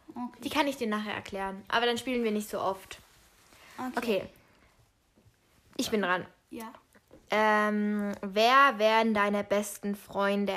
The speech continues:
Speaker 2: Also so, wenn wir jetzt mit Harry Potter wären. Ich glaube, meine besten Freunde wären Ginny und Hermine.
Speaker 1: Ja,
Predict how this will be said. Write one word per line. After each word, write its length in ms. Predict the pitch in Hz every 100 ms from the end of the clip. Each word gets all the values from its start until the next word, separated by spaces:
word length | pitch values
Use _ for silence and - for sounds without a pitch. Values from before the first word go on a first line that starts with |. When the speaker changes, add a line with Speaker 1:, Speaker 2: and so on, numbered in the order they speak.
| -
Speaker 2:
Also 260 | 208 226
so, 240 | 214 226 233 - - -
wenn 200 | 233 226
wir 180 | 233 214
jetzt 360 | 226 240 -
mit 340 | 214 262 247 -
Harry 340 | 208 214 214
Potter 720 | 214 - 208 202 202 185 180 185 - _ -
wären. 380 | 185 180 185 196 - - - -
Ich 100 | -
glaube, 220 | 262 269
meine 180 | 262 262
besten 240 | 269 262
Freunde 300 | 233 233 226
wären 160 | 202 202
Ginny 520 | - 226 220 240 302 427 - _ _ _ _ - 254 - - _
und 960 | 214 214 208 208 208 202 202 202 196 202
Hermine. 540 | 226 202 196 185 175 226 - - _ _ _ - - - - - - _ _ - -
Speaker 1:
Ja, 680 | 277 262 233 226 226 226